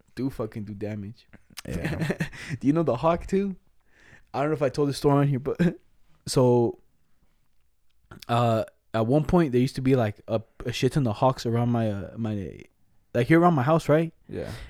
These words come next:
Speaker 1: And, uh, we had, like, little baby bunnies. We would keep 'em out, like, baby chickens and, like, baby stuff, right? And, bro, these hawks, bro, would swoop down and boom, take one.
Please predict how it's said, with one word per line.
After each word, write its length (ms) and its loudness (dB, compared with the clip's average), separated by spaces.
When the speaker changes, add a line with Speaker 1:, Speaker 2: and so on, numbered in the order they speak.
Speaker 1:
And, 180 0
uh, 160 -2
we 140 2
had, 160 6
like, 160 2
little 160 2
baby 220 2
bunnies. 460 4
We 100 -2
would 160 -4
keep 200 -10
'em 120 -6
out, 340 4
like, 180 -2
baby 240 -2
chickens 680 -2
and, 100 -4
like, 160 -4
baby 220 2
stuff, 340 2
right? 220 0
And, 120 -2
bro, 200 2
these 300 0
hawks, 320 0
bro, 200 -2
would 260 -2
swoop 380 -4
down 340 2
and 220 -4
boom, 380 4
take 340 -2
one. 220 -6